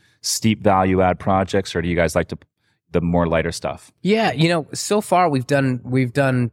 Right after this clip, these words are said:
Speaker 2: pretty heavy value add projects. You know, as far as vintage of property, we've been anywhere from, I think the, the oldest is, uh, nineteen sixty-nine and the newest is eighty-five.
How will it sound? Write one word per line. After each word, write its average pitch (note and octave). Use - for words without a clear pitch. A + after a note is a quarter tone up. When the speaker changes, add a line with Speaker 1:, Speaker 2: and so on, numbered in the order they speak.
Speaker 2:
pretty E3+
heavy C#3
value A2+
add G#2
projects. -
You A#2+
know, A#2+
as A2+
far C3+
as A2+
vintage B2
of A2
property, A2+
we've A#2
been B2
anywhere A#2
from, G#2+
I A2
think A#2+
the, A2
the G#2+
oldest A#2+
is, A2
uh, G#2+
nineteen A2+
sixty-nine A2
and G2+
the G2+
newest G#2+
is G2
eighty-five. G#2